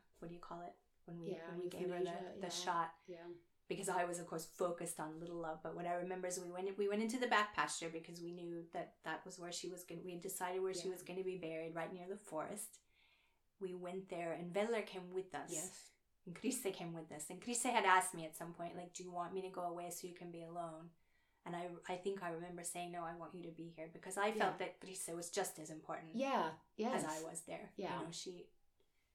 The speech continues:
Speaker 1: it was her horse too,
Speaker 2: Yeah,
Speaker 1: in my
Speaker 2: she was,
Speaker 1: eyes.
Speaker 2: yeah, she was part of it.
Speaker 1: Yeah.
Speaker 2: Yeah.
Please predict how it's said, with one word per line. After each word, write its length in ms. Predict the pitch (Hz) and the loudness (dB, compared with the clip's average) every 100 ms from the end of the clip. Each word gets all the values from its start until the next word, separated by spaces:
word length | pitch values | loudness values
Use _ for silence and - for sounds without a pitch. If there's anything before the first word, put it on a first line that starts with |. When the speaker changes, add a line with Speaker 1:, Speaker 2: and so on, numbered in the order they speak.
| _ 208 | _ 2
Speaker 1:
it 40 | |
was 140 | 202 | 2
her 180 | 202 175 | 4 4
horse 300 | 170 160 - | 2 -2 -2
too, 140 | - 170 | -2 2
Speaker 2:
Yeah, 320 | 233 202 175 | 4 6 6
Speaker 1:
in 60 | |
my 80 | 175 | 6
Speaker 2:
she 100 | 233 226 | 4 4
was, 120 | - | 6
Speaker 1:
eyes. 60 | 233 | 8
Speaker 2:
yeah, 300 | 208 170 180 | 8 6 4
she 180 | 190 | 8
was 140 | 185 175 | 8 8
part 280 | - 190 185 | 4 6 6
of 120 | 151 | 2
it. 180 | 147 180 | 0 6
Speaker 1:
Yeah. 260 | 214 185 | 10 10
Speaker 2:
Yeah. 80 | 180 | 6